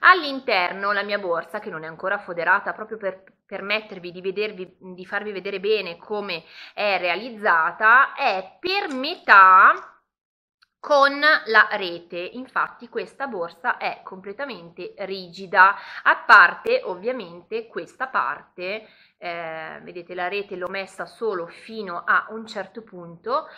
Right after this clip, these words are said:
perché ovviamente questa parte doveva essere, eh, abbastanza morbida da permettere alla chiusura clic clac di poterla, eh,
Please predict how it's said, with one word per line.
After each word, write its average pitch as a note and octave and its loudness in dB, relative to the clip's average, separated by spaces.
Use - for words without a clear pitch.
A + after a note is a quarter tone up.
perché G#3+ -10
ovviamente G3 -8
questa - -10
parte G#3+ -2
doveva G3+ -2
essere, E3+ -6
eh, - -14
abbastanza G3+ -4
morbida F#3 -2
da G3 -4
permettere G3 -8
alla F#3 -2
chiusura G#3+ -10
clic D4+ -18
clac D#3+ -4
di G3 -18
poterla, D#3 -4
eh, - -18